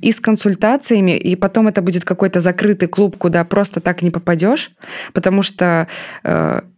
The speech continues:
городские сумасшедшие будут отфильтровываться на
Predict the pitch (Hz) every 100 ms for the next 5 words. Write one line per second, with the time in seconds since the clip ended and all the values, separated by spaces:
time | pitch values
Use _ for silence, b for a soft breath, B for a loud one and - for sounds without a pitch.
0 | _ _ _ - 185 185 185 202 208 202
1 | 196 190 - 240 247 190 165 185 190 185
2 | - 175 190 190 185 185 175 165 170 -
3 | _ _ _ - 180 175 165 165 165 -
4 | -